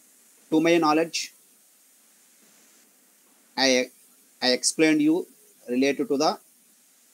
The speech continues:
anatomy and physiology part one. I gave you basics.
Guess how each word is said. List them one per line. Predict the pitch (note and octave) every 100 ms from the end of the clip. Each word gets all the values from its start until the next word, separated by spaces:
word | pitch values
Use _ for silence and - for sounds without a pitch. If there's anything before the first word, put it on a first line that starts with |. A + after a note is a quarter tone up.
| _ _ _ _
anatomy | A2+ B2+ C3+ C3+
and | C3
physiology | B2+ A#2 B2+ B2
part | B2 A2 A2 -
one. | C3 A3 - _ _ _ _ _ _ _ _ _ _ _ _ _ -
I | B2+
gave | B2 C3+ D#3 E3
you | E3+ F3+
basics. | B2 C3+ B2+ G2+ - -